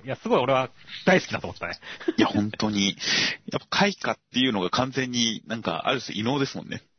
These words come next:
Speaker 1: そうだね。
Speaker 2: っていうのがここではっきりしましたもんね。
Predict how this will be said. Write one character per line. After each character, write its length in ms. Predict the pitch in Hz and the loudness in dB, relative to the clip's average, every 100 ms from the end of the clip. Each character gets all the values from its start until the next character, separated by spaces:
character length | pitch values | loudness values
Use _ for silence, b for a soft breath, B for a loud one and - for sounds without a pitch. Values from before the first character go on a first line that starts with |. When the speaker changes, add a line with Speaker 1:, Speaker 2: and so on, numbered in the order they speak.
| _ _ _ _ - | _ _ _ _ -4
Speaker 1:
そ 100 | 143 | -4
う 20 | |
だ 80 | - | 0
ね。 220 | 139 - - _ _ _ | 0 0 -10 _ _ _
Speaker 2:
っ 40 | - | -2
て 60 | |
い 60 | 143 | 0
う 40 | |
の 80 | 123 | 2
が 60 | 85 | -2
こ 100 | - | 0
こ 80 | 113 | 0
で 60 | |
は 80 | 107 | 0
っ 40 | 113 | -2
き 120 | - | -2
り 60 | 110 | -2
し 60 | |
ま 80 | 80 | -4
し 40 | |
た 80 | - | -8
も 60 | - | -10
ん 40 | |
ね。 140 | - | -12